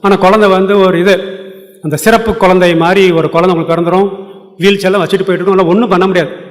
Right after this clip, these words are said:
ஆனா, மற்ற ஃபேமிலி மாதிரி அவங்க வந்து கணவன் மனைவியை பிளேம் பண்றதோ, மனைவி கணவனை பிளேம் பண்றதோ எதுவுமே இல்லாம, இந்த குழந்தைக்கு எங்கேயும் எரிஞ்சிடாம, இறைவன் கொடுத்த எனக்கு ஒரு பொக்கிஷம், இறைவன் அந்த குழந்தைய பார்க்கக்கூடிய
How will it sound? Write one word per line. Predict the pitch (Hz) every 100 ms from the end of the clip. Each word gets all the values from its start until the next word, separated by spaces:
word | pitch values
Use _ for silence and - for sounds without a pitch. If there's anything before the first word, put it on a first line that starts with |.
| - - _ _ _ _ _
ஆனா, | 190 214
மற்ற | 196 190 220 214
ஃபேமிலி | 208 214 220
மாதிரி | 214 220 226
அவங்க | 208 202
வந்து | 202 208 208 180 - - -
கணவன் | 180 208 202
மனைவியை | 180 190 196 180
பிளேம் | 175 180
பண்றதோ, | 175 170 170 190
மனைவி | 185 175 208 202 185
கணவனை | - 190 185
பிளேம் | 170 180
பண்றதோ | 175 185
எதுவுமே | 175 165 196 190
இல்லாம, | 180 175 170 202 220 - -
இந்த | - 160
குழந்தைக்கு | 180 202 196 185
எங்கேயும் | 185 180 185
எரிஞ்சிடாம, | 233 240 208 170 190 226 - - - -
இறைவன் | 196 254 254
கொடுத்த | 220 202 - 202 175
எனக்கு | 165 - 156 147
ஒரு | 147 143 143 -
பொக்கிஷம், | 160 165 - 156 123 - - - - _
இறைவன் | 165 175 214 208 208
அந்த | 196 165
குழந்தைய | 165 190 190
பார்க்கக்கூடிய | 180 175 180 170